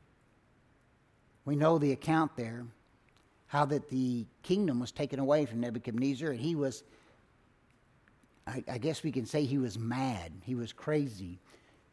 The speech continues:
They sent him out into the fields, and he lived as a wild animal, and he lived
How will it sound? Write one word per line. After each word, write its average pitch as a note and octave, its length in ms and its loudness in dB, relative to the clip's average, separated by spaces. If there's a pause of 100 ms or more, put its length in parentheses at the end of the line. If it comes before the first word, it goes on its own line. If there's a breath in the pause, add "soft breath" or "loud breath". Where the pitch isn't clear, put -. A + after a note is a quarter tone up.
(140)
They C3+ 100 -2
sent F#3 200 4
him F3+ 120 8
out F3+ 160 12
into D3 180 4
the C3 140 2
fields, F3+ 400 4
and C#3+ 100 6
he C#3+ 60 8
lived E3+ 360 12
as C#3+ 140 4
a C3+ 60 2
wild D#3+ 420 6
animal, D3+ 540 4
and B2 80 0
he A#2 60 0
lived D3 340 4